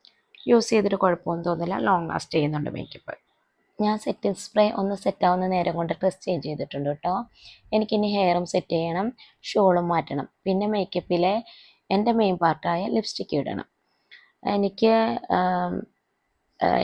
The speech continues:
മേക്കപ്പിൽ ഏറ്റവും ഇമ്പോർട്ടന്റ് ഹൈലൈറ്റർ ലിപ്സ്റ്റിക് ആണെന്ന് ഞാൻ പറഞ്ഞല്ലോ. അതിൽ ഏറ്റവും ഇമ്പോർട്ടന്റ് ലിപ്സ്റ്റിക് ആണ്. ആ, ഞാൻ എന്നിട്ട് ആ ലിപ്സ്റ്റിക് ഒന്ന്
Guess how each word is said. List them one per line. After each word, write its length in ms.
മേക്കപ്പിൽ 440
ഏറ്റവും 300
ഇമ്പോർട്ടന്റ് 520
ഹൈലൈറ്റർ 520
ലിപ്സ്റ്റിക് 360
ആണെന്ന് 300
ഞാൻ 120
പറഞ്ഞല്ലോ. 420
അതിൽ 200
ഏറ്റവും 380
ഇമ്പോർട്ടന്റ് 520
ലിപ്സ്റ്റിക് 460
ആണ്. 140
ആ, 160
ഞാൻ 140
എന്നിട്ട് 300
ആ 120
ലിപ്സ്റ്റിക് 380
ഒന്ന് 160